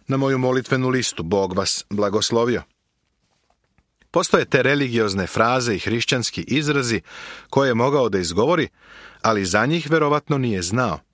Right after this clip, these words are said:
Važno je to što se Nemija zabrinuo. Nemijina molitva. "A kad čuh te reči, sedoh i plakah, i tužih nekoliko dana,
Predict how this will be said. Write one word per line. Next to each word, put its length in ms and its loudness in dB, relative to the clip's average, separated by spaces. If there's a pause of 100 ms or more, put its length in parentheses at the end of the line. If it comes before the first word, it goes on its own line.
(680)
Važno 480 0
je 80 -2
to 260 0 (500)
što 220 -2
se 160 0
Nemija 340 -2
zabrinuo. 480 -2 (3000)
Nemijina 480 2
molitva. 480 -2 (1300)
"A 100 2
kad 280 -2
čuh 320 0
te 180 4
reči, 520 0 (100)
sedoh 640 -2
i 120 -2
plakah, 500 -4 (640)
i 140 0
tužih 580 0
nekoliko 500 -2
dana, 400 -2